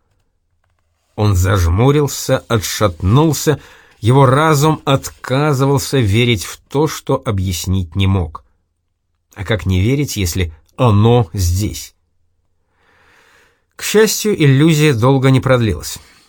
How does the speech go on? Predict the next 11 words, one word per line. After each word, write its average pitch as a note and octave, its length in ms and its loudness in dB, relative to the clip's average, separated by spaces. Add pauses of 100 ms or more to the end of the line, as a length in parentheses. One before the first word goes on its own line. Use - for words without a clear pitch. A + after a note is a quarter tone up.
Когда G#2 280 -4
он G#2+ 100 0
снова G#2 420 2
открыл G#2 340 -2
глаза, F#2+ 600 2
мёртвое A#2+ 680 2
лицо, A#2 560 0
висевшее C3 680 -2
за G2 160 2
окном, F#2+ 560 0
исчезло. E2 720 -8